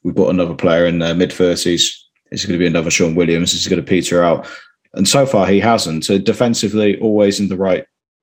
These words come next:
right place, positionally, looks assured, wins those aerial duels incredibly well. Passing out, out, out, out of the penalty area, slightly slow, but not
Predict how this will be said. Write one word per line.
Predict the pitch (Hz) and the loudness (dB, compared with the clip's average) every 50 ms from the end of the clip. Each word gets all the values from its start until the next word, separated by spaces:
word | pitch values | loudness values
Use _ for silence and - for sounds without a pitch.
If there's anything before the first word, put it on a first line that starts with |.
| _ _ - | _ _ -4
right | - - - - | -4 -4 -4 -2
place, | - 117 110 104 104 101 - - | 0 2 4 4 2 2 -2 -4
positionally, | - 104 92 104 107 - - 101 101 101 98 98 101 98 98 | -2 -2 0 2 2 2 2 2 4 4 4 4 2 2 0
looks | 101 98 - - | 0 -2 -2 -4
assured, | - - - - - 101 101 98 95 95 95 - - _ _ _ _ _ - | -4 -4 -2 0 2 4 4 4 4 2 0 -4 -8 _ _ _ _ _ -2
wins | 101 101 98 90 | 0 0 0 0
those | 90 85 85 87 | 0 -2 -2 0
aerial | 90 90 90 87 85 85 85 | 0 0 0 0 -2 -4 -6
duels | 85 87 87 85 82 - | -6 -6 -6 -6 -6 -6
incredibly | 80 73 - - 95 80 - - - 85 | -8 -6 -2 -2 -2 -2 -2 -4 -6 -4
well. | 76 80 95 92 90 90 90 90 - - - - - - - - - - - _ _ _ _ _ _ - | 0 2 2 4 4 4 2 2 0 -4 -12 -20 -20 -20 -20 -20 -20 -20 -20 _ _ _ _ _ _ -4
Passing | - 135 127 127 - 123 117 110 110 107 104 104 104 _ _ _ _ _ _ _ _ _ _ _ _ _ _ _ _ _ _ _ _ _ _ _ - | 0 0 2 2 2 2 2 2 0 0 -2 -4 -8 _ _ _ _ _ _ _ _ _ _ _ _ _ _ _ _ _ _ _ _ _ _ _ -2
out, | 117 123 120 120 | 0 2 2 2
out, | 117 117 117 - | 2 0 0 0
out, | 113 120 - 101 110 - | 0 -2 0 -2 -2 -2
out | - 117 117 113 - 113 | 0 -2 -2 -2 -2 -2
of | 107 | 0
the | 104 104 101 98 - | 0 0 0 0 -2
penalty | - - 104 104 101 107 | -4 -4 -4 -2 0 0
area, | 104 104 | 0 0
slightly | 101 - - - - - - - - - 131 135 - - - 110 | 0 -2 -6 -8 -6 -6 -4 -4 0 2 2 2 2 2 0 0
slow, | 107 - - 131 117 113 110 113 | 0 2 2 4 4 4 4 4
but | 110 98 107 92 107 | 2 0 -2 0 0
not | 117 113 - - | 0 -2 -2 -4